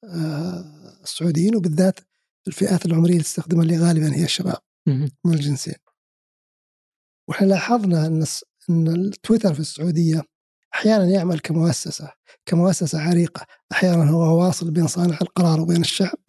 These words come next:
Speaker 1: أحيانًا موجه لل-، للآراء والاتجاهات بشكل كبير جدًا. مم، أنا شفت اليوم مثلًا واحد، آه،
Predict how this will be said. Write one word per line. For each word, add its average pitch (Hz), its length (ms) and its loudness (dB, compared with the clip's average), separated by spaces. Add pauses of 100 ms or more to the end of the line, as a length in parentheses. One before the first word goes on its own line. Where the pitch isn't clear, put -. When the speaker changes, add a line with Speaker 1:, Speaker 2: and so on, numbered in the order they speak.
(840)
Speaker 1:
أحيانًا 165 560 0 (400)
موجه 165 420 2
لل-، 180 320 -6
للآراء 180 840 0
والاتجاهات 165 680 0
بشكل - 260 -8
كبير 165 260 -2
جدًا. 165 380 -2 (1800)
مم، 147 500 -2 (600)
أنا 180 60 2
شفت - 220 -4
اليوم 175 260 4
مثلًا 160 500 2 (280)
واحد، 170 560 0
آه، - 420 -20